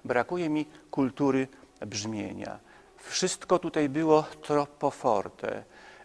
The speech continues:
E, ja myślę, że, mm, chyba rację miał swego czasu Paul Badura Skoda, z którym rozmawiałem przy okazji festiwalów, festiwali chopinowskich w Dusznikach, jak on siebie widzi,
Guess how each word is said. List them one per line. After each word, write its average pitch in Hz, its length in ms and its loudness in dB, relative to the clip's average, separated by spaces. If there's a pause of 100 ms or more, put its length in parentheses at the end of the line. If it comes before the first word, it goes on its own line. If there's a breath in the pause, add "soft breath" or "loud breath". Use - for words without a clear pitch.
(120)
E, 117 380 0
ja 131 160 4
myślę, 180 400 -2
że, 151 420 0 (100)
mm, 131 420 -4 (120)
chyba 180 420 0
rację 175 380 0
miał 139 220 -2
swego 165 360 -4
czasu 170 500 -6 (320 loud breath)
Paul 165 220 4
Badura 131 420 -2
Skoda, 113 640 -2 (540 loud breath)
z - 100 -6
którym 139 260 0
rozmawiałem 131 560 0
przy 120 140 -8
okazji 123 280 -6
festiwalów, 123 720 -4 (280)
festiwali 135 460 -2
chopinowskich 123 580 -6
w 107 40 -16
Dusznikach, 139 540 -6 (380 loud breath)
jak 165 260 4
on 165 160 2
siebie 143 460 2
widzi, 117 540 -6